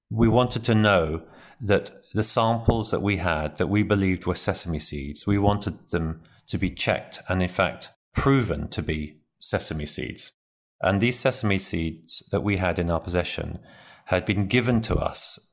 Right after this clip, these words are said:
by the funeral company, the embalmer, who had embalmed Natasha's body and removed sesame seeds, or these seeds, from her,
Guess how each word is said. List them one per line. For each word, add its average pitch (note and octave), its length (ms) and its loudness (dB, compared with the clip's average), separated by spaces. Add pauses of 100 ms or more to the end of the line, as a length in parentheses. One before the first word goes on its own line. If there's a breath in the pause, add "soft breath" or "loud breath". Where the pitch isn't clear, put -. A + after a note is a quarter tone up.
by E2+ 440 2 (360 soft breath)
the F2+ 540 -2
funeral G#2 500 2
company, D#2+ 560 -2
the F2 120 2
embalmer, F2+ 760 2 (300 soft breath)
who F#2+ 120 4
had F#2 140 2
embalmed G2 680 2
Natasha's F2 520 -4
body D2+ 460 -2 (400 loud breath)
and G2+ 200 2
removed G#2 560 4
sesame F2 720 -2
seeds, E2 380 -4
or F#2 140 0
these E2+ 260 -2
seeds, F2 520 -4 (260 soft breath)
from G2 380 2
her, F#2 480 2